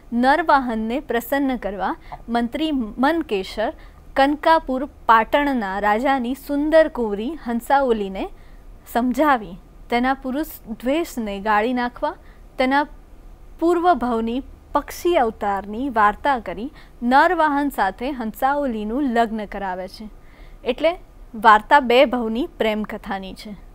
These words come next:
પૂર્વભવના પંખી પંખીણી જ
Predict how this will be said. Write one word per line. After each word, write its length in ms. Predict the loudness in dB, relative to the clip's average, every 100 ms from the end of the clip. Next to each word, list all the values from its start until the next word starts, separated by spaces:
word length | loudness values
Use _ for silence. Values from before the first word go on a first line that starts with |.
| -20 -20 -20 -20 -4
પૂર્વભવના 840 | 0 2 2 2 2 0 0 -2 -6 -14 -20 -20 -20 0
પંખી 420 | 2 2 -2 -8
પંખીણી 600 | -6 -6 -6 -4 -2 0 -2
જ 140 | -6